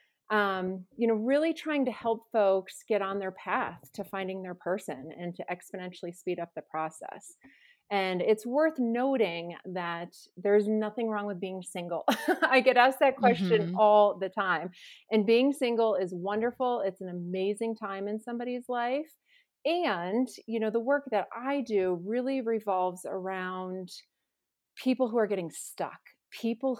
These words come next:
Speaker 1: who are wanting things to be different than they are, people who, you know, really are understanding what is getting in my way.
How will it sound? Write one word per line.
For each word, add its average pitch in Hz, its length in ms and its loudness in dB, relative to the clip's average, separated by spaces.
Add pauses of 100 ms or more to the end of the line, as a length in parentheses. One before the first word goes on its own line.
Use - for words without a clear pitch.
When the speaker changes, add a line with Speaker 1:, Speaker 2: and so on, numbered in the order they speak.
(100)
Speaker 1:
who 214 220 2
are 190 160 0
wanting 175 500 -6
things 180 320 -8
to - 100 -16
be 175 400 0
different 185 360 -4
than 170 120 -6
they 170 220 -8
are, 147 420 -4 (100)
people 247 420 -2 (120)
who, 208 520 4 (600)
you 220 100 2
know, 214 100 4
really 226 340 4
are 226 140 0
understanding 190 680 -6
what 196 220 -2
is 202 220 0
getting 175 240 -4
in 165 80 -10
my 165 120 -10
way. 151 240 -6